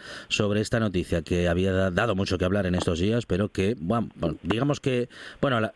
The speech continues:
lamentablemente no es cierta, eh, Jara, am, aunque, bueno, en, en ciencia, en fin,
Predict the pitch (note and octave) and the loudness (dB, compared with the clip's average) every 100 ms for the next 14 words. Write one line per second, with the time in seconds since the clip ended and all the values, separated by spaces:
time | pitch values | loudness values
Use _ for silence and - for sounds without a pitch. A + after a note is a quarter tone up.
0 | - G#2+ A2+ A2+ C#3 C3+ C#3 C3 C3+ B2+ | -2 0 0 0 2 2 0 0 0 2
1 | B2+ B2+ B2+ B2+ - D3 D3 C#3 D#3+ F3+ | 2 2 2 0 0 0 0 0 -2 -2
2 | D#3 - - - - - C3+ A#2+ A2+ A2+ | -6 -12 -16 -18 -8 0 2 4 4 2
3 | A2 G#2 - C#3 D#3+ F#3 E3+ B2+ A#2 A2 | 2 0 0 2 2 0 0 2 2 2
4 | G#2+ G#2 G#2 G#2 A2 A2+ B2+ C3+ A2 G#2+ | 2 2 0 0 -2 0 2 2 0 0
5 | G#2+ G2+ G2+ G2 G#2+ A2 G2+ F2+ A#2 C3 | 2 2 2 2 0 0 0 0 0 0
6 | B2 - C#3 C#3+ C#3+ C#3 C#3 C3+ G#2+ D3+ | -2 0 0 2 2 2 2 2 0 0
7 | C3+ F2+ | -2 -4